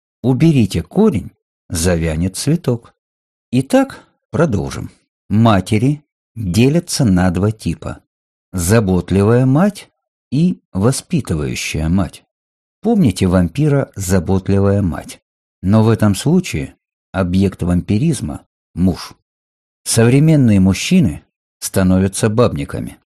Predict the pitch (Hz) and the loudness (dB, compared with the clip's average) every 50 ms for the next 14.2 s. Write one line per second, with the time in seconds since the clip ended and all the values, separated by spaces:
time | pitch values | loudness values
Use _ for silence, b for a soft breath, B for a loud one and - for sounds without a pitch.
0 | _ _ - 107 113 127 127 - - - 104 95 113 110 107 120 120 104 - 95 | _ _ -4 -2 0 2 0 0 -2 -4 -2 0 0 2 2 2 0 0 0 0
1 | 95 90 92 90 98 131 170 170 - - 73 - 104 - - 92 87 - - 90 | 0 2 2 2 2 2 0 0 -2 -4 -8 -8 -8 -6 -4 -4 -4 -4 -4 -6
2 | - - 117 123 143 143 139 139 - - - _ _ - 95 92 95 82 92 110 | -6 -4 -4 -2 -2 -2 -2 -4 -8 -16 -20 _ _ -4 -2 -2 0 2 2 0
3 | 120 - - - 98 - - _ - - - - - 90 - - _ _ _ _ | 0 -2 -4 -8 -10 -10 -10 _ -10 -10 -10 -10 -10 -14 -14 -16 _ _ _ _
4 | _ _ - 110 127 139 143 123 - - - 147 139 117 90 82 80 - - - | _ _ -2 0 2 2 0 -2 -4 -2 0 2 2 2 2 0 -2 -4 -4 -4
5 | 90 87 82 95 113 131 165 214 202 - - - - _ _ _ _ _ _ _ | -2 -2 0 0 0 2 2 0 -2 -2 -6 -16 -18 _ _ _ _ _ _ _
6 | _ - 175 220 247 233 - _ _ - 87 87 87 92 104 113 - - - 107 | _ -4 0 0 0 0 -2 _ _ -4 -2 0 2 2 0 0 -2 -4 -4 -4
7 | 98 - - 98 92 - - - - - - - - _ _ _ _ _ _ _ | -4 -2 -4 -6 -6 -6 -8 -10 -10 -10 -10 -14 -16 _ _ _ _ _ _ _
8 | _ _ _ - 110 123 143 151 143 - - 175 175 180 190 180 170 - - - | _ _ _ -2 0 2 2 2 0 -2 0 2 2 4 4 4 2 0 0 0
9 | 147 131 139 170 180 233 233 226 - - - 113 - - _ - 104 95 76 73 | 0 2 2 2 2 2 2 0 -2 -6 -6 -6 -6 -8 _ -4 -2 -2 -2 -2
10 | 73 73 69 - - - 101 98 98 92 85 90 92 92 90 110 143 - - - | -2 -4 -4 -6 -4 -2 0 2 2 2 2 2 2 2 2 0 -2 -4 -8 -20
11 | _ _ _ _ _ _ - 120 127 139 - - - 165 156 113 80 - - - | _ _ _ _ _ _ -4 -2 -2 -2 -2 0 0 0 0 0 -4 -6 -8 -14
12 | - - _ _ _ _ _ _ - 92 87 85 101 101 92 87 - - - 107 | -16 -18 _ _ _ _ _ _ -8 -4 -2 0 2 2 2 0 -2 -2 0 0
13 | 110 113 - 131 135 135 139 139 127 - 127 120 - 147 147 151 156 - - - | 0 0 0 0 2 2 2 2 0 0 -2 -2 0 -2 -2 0 -2 -4 -4 -8
14 | 101 - - - | -14 -16 -16 -20